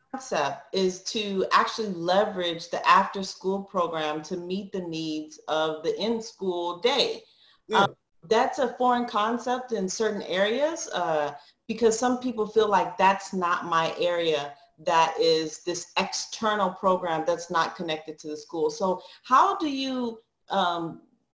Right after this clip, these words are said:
Speaker 1: how are you able to connect with the after-school program? Or you just speak to the director or to make sure they're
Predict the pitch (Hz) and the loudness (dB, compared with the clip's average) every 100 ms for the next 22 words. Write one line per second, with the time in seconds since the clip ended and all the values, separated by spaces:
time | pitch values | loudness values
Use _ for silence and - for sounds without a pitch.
0 | - 233 349 294 294 262 233 - 220 208 | 2 8 8 8 2 2 0 0 0 2
1 | 233 302 - - - - 185 202 190 180 | 2 2 -2 -12 -16 -14 -2 -2 2 2
2 | 185 185 - 180 190 175 165 156 180 180 | 2 0 -4 -4 2 2 2 0 -2 -6
3 | - - 170 180 156 160 190 262 277 277 | -8 -6 -8 -8 -10 -8 -6 2 4 2
4 | 277 269 269 240 170 160 - - _ - | 0 -2 0 2 0 -2 -6 -20 _ 2
5 | 196 175 170 208 202 226 208 | 2 2 0 -2 0 0 2